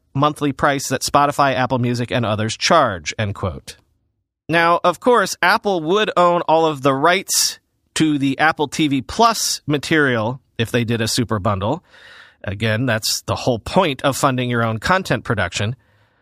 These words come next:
But for the other half, it would still need the okay from the record companies to change the terms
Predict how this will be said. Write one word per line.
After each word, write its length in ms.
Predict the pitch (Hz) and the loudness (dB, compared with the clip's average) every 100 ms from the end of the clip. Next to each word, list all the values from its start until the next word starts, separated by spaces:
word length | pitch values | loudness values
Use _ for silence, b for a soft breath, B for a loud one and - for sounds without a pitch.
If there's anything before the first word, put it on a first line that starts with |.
| _ _ _ | _ _ _
But 360 | 147 220 208 - | 2 4 4 0
for 100 | 190 | -2
the 140 | 185 | 2
other 180 | 220 214 | 4 4
half, 260 | 190 180 170 | 4 4 2
it 120 | 165 | 0
would 140 | 170 | 0
still 220 | - 156 | 2 2
need 240 | 151 147 135 | 2 0 0
the 140 | 135 | 0
okay 360 | 135 135 139 123 | 0 0 0 0
from 160 | 135 | 0
the 80 | 123 | 0
record 280 | 120 117 123 | 0 0 -2
companies 340 | 117 107 117 - | -2 -2 -4 -2
to 300 | 120 113 98 | -2 -2 -2
change 360 | - 120 117 | -2 0 -2
the 140 | 110 110 | -4 -4
terms 440 | - 120 110 107 | -2 -2 -2 -4